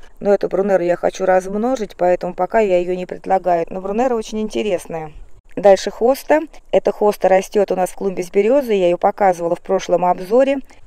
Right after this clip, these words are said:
Здесь лист помельче, у материнского растения лист покрупнее, но у этой тоже, соответственно, когда она подрастет, лист будет покрупнее. Красивая хоста, яркий контраст, желтая серединка и темный край. И обратите внимание, здесь осеялся барбарис.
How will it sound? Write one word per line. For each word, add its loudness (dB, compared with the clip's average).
Здесь -2
лист -6
помельче, 0
у -2
материнского -2
растения 0
лист -12
покрупнее, -2
но -2
у 0
этой 0
тоже, -2
соответственно, -2
когда 0
она -2
подрастет, -2
лист -8
будет -8
покрупнее. -4
Красивая 0
хоста, -4
яркий 2
контраст, -2
желтая 0
серединка -4
и 0
темный -4
край. 0
И -2
обратите 0
внимание, -2
здесь 0
осеялся 0
барбарис. 0